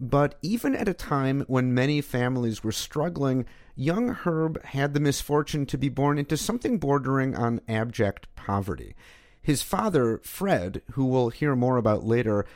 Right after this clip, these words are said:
was a pharmacist whose lack of business acumen was a source of constant financial stress. To make ends meet, Herb's mother, Chaya, would rent out rooms,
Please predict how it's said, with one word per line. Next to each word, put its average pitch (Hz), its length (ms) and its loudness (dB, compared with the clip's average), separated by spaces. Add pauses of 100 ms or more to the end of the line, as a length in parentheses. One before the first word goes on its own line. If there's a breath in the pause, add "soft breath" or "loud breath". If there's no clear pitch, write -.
(300 soft breath)
was 135 180 2
a 139 40 0
pharmacist 208 840 2
whose 143 300 -2
lack 135 300 2
of 113 160 -4
business 123 400 2
acumen 110 480 0
was 101 140 -2
a 101 60 -2
source 101 340 -2
of 98 160 -10
constant 107 600 -4
financial 95 540 -2
stress. - 600 -10 (420 loud breath)
To - 80 2
make 180 240 4
ends 147 240 2
meet, 185 460 0
Herb's 139 480 -4
mother, 135 560 2
Chaya, 165 580 0
would 131 220 0
rent 135 260 0
out 117 180 2
rooms, 117 480 -2